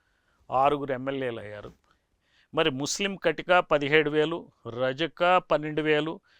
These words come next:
ఖురేషి పదకొండు వేలు. మనకున్న సమాచారం మేరకు, అక్కడున్న రిపోర్ట్లో ఉన్న అంశాలను మనం ఇవ్వటం జరిగింది. So, ఇప్పుడు ఇదే కంపారిజన్ మనం,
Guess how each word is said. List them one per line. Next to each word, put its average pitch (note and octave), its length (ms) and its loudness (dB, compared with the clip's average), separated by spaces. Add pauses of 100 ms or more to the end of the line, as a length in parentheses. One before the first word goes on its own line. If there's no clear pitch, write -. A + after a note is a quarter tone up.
(180)
ఖురేషి E3 520 0
పదకొండు C3 520 -2
వేలు. B2+ 220 -6 (440)
మనకున్న F3+ 440 2
సమాచారం F#3+ 800 4
మేరకు, G#2+ 320 -10 (300)
అక్కడున్న D#3+ 480 -2
రిపోర్ట్లో F3 540 -2
ఉన్న E3 380 -6
అంశాలను D#3+ 500 -4
మనం C3 260 -10
ఇవ్వటం C3 320 -10
జరిగింది. - 380 -20 (460)
So, G3+ 100 -2 (1160)
ఇప్పుడు G#3+ 420 -4 (580)
ఇదే A3+ 260 2 (420)
కంపారిజన్ E3+ 580 6
మనం, G#2 240 -14